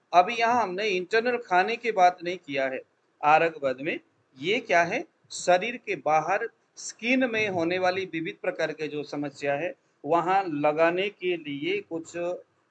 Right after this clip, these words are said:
composition, यहाँ तो बहुत सारे लिखा हुआ है, लेकिन मैं आपको कुछ specific ऐसी चीजें मैं आपको बताऊंगा जिसका प्रयोग हम लोग करते हैं और आप लोग भी अगर करें तो उसका बहुत अच्छा response आपको मिलेगा।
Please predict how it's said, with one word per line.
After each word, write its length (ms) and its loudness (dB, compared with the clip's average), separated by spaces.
composition, 880 -2
यहाँ 300 0
तो 120 -6
बहुत 280 2
सारे 180 2
लिखा 260 -6
हुआ 300 0
है, 220 -6
लेकिन 240 -4
मैं 160 0
आपको 320 0
कुछ 280 -8
specific 680 -4
ऐसी 300 -4
चीजें 320 -12
मैं 120 -6
आपको 300 -4
बताऊंगा 460 -4
जिसका 280 -4
प्रयोग 360 -4
हम 200 -6
लोग 200 -6
करते 280 -2
हैं 300 -2
और 800 -2
आप 240 2
लोग 180 -2
भी 80 -10
अगर 280 -2
करें 440 0
तो 80 -4
उसका 320 -6
बहुत 500 -6
अच्छा 720 -2
response 600 -8
आपको 440 -6
मिलेगा। 400 -4